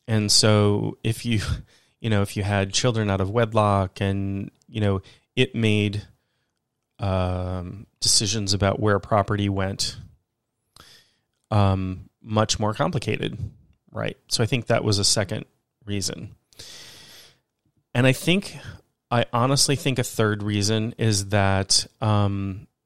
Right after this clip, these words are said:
you know, there were these, uh, temples where ecstatic sexual practice was performed, right? And, um, you know, that put a lot of power in the hands of women.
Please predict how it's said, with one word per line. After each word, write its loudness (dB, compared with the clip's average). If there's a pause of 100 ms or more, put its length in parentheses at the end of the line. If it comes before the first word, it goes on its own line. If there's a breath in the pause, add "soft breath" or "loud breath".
(300)
you -2
know, 2
there 2
were 4
these, 2 (580)
uh, -2 (800)
temples 2
where 0
ecstatic 0
sexual 0
practice -2
was 2 (480)
performed, -8 (140)
right? -4 (640 loud breath)
And, 4 (540 soft breath)
um, 2 (1500)
you -2
know, 2
that -2
put -2
a 0
lot 2
of -6
power 2
in 0
the -2
hands 0
of -2
women. -2